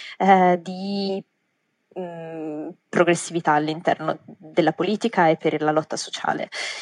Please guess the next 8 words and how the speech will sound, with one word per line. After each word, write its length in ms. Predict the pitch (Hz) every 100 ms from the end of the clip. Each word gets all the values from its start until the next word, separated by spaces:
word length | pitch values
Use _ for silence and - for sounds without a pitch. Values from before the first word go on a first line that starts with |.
| - -
E 420 | - 190 202 190
lei 120 | 196 233
ha 40 |
fatto 220 | 226 185
questo 260 | 180 - 185
video 220 | 180 240
perché, 560 | - 165 165 151 151 147 - _ _ -
mm, 600 | 175 151 151 147 - 80